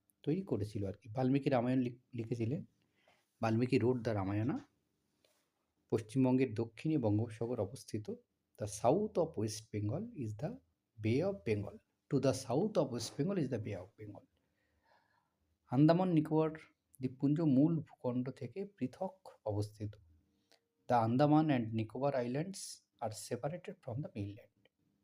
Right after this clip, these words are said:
বাঙালি জাতি ঈর্ষাপরায়ণ। The Bengali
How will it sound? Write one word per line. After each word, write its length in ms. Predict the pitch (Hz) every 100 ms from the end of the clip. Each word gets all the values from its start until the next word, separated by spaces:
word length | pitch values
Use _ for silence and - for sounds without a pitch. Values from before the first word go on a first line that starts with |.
| _ _ _ _ _ _
বাঙালি 360 | 120 120 127 139
জাতি 260 | 131 123 117
ঈর্ষাপরায়ণ। 680 | 107 - 135 123 123 156 - _ _ _ _ -
The 140 | 104
Bengali 480 | 107 107 117 147